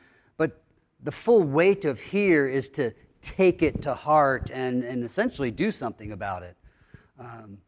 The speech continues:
God says, "No, I, I'm not going to respond in, in all of the benefit that would belong to the one who is coming with pure hands and a clean heart." So repentance.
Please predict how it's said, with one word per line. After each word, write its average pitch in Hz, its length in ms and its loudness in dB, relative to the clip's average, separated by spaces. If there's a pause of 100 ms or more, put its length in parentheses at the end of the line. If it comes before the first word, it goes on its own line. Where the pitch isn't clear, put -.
(560)
God 147 320 2
says, 151 340 2
"No, 156 280 6
I, 123 280 0
I'm 127 160 2
not 151 300 0
going 127 300 -2
to 131 120 -8
respond 113 960 -4 (120)
in, 123 360 -6
in 123 220 -8
all 131 580 2
of 120 460 -2
the 135 80 -2
benefit 135 920 0
that 120 160 -6
would 117 160 -8
belong 135 580 -2
to 131 220 -6
the 120 120 -6
one 117 380 -4
who 120 200 -8
is 110 140 -10
coming 117 340 -4
with 107 180 -8
pure 123 260 -2
hands 110 380 -6
and 101 80 -14
a 98 60 -16
clean 104 260 -14
heart." 95 440 -16 (840)
So 147 460 2
repentance. 147 960 -4